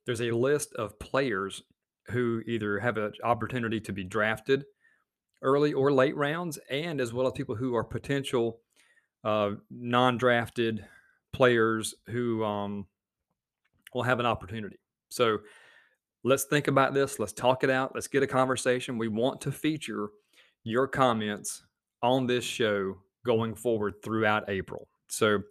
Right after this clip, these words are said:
having said all that, I hope you enjoyed this episode. It's the rewind of the Mullet Minute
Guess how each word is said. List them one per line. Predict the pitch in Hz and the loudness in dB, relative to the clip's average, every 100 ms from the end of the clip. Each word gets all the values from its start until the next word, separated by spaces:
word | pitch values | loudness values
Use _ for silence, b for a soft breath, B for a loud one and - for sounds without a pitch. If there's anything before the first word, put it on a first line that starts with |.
| B B B B _ | B B B B _
having | - 110 113 | -2 0 -2
said | - 123 | 2 4
all | 117 113 | 6 4
that, | 127 127 | 2 2
I | 107 | 0
hope | 113 113 | -2 -4
you | 117 | -6
enjoyed | 113 110 113 | -6 -4 -4
this | 117 - - | -4 -8 -6
episode. | 117 113 123 123 120 113 | -4 -2 0 2 2 2
It's | 101 - | -4 -4
the | 117 107 98 | -2 -2 0
rewind | 120 143 139 131 135 131 _ _ _ _ _ - | 0 0 0 0 -2 -4 _ _ _ _ _ -6
of | 104 | -2
the | 101 | 2
Mullet | 117 139 135 | 4 4 4
Minute | 127 123 | -2 -2